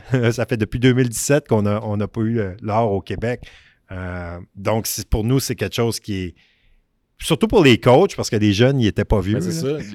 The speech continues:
Speaker 2: Les
Speaker 1: Mais,
Speaker 2: jeunes,
Speaker 1: euh,
Speaker 2: ils font, ils,
Speaker 1: ouais.
Speaker 2: ils relate-tu à ça ?
Speaker 1: Ben, je, je leur en ai parlé. Euh, est-ce que ça leur a parlé à eux ? Je sais pas. Euh, mais, mais je peux te dire que pour les entraîneurs, pour nous, c'est quelque chose, euh, c'est quelque chose d'important. D'où le,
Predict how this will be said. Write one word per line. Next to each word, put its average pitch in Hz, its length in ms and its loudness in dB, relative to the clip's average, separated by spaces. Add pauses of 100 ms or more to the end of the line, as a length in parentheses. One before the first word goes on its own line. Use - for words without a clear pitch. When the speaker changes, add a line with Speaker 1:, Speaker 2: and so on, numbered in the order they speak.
(100)
Speaker 2:
Les 104 160 -2
Speaker 1:
Mais, 107 160 2
Speaker 2:
jeunes, 98 380 0
Speaker 1:
euh, 95 40 -6
Speaker 2:
ils 98 300 -8
font, 101 320 -10
ils, 95 60 -10
Speaker 1:
ouais. 104 260 -2
Speaker 2:
ils 104 80 -8
relate-tu 110 440 -4
à 185 80 -8
ça ? - 140 -16 (100)
Speaker 1:
Ben, 151 640 0
je, 131 280 0
je 113 80 -8
leur 135 160 6
en 165 100 6
ai 208 60 2
parlé. 175 580 0
Euh, 107 360 -2
est-ce 101 120 -2
que 135 100 2
ça 123 160 -2
leur 113 160 4
a 120 120 2
parlé 113 600 -2
à 101 160 -6
eux ? 110 160 -4
Je 98 160 -4
sais 104 160 -4
pas. 117 260 -10 (360)
Euh, 95 180 -2
mais, 98 220 0
mais 101 180 -2
je - 140 -4
peux 151 200 2
te 131 160 -2
dire 147 140 6
que - 80 0
pour 120 200 0
les 107 160 0
entraîneurs, 107 680 0
pour 98 140 -6
nous, 107 120 -2
c'est 113 160 -8
quelque 92 220 -12
chose, 101 340 -8
euh, 90 80 -10 (420)
c'est - 180 -10
quelque 98 200 -8
chose 120 160 0
d'important. 113 500 2
D'où 135 240 4
le, 135 300 10